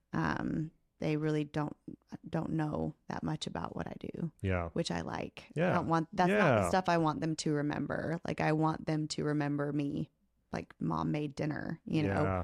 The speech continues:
Speaker 1: "We went to church." Um, even if I have a, a late show on Saturday night, it's like, we'll,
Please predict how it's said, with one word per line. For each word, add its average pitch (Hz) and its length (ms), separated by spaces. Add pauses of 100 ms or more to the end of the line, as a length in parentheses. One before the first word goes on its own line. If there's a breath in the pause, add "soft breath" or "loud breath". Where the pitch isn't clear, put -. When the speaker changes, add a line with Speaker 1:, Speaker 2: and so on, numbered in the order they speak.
(140)
Speaker 1:
"We 170 180
went 151 220
to - 60
church." - 500 (400 soft breath)
Um, 151 280
even 165 220
if 170 140
I 165 80
have 156 320
a, 147 360
a 151 80
late 165 440
show 180 500
on 156 280
Saturday 156 560
night, 151 460 (440 loud breath)
it's - 160
like, - 220
we'll, 156 220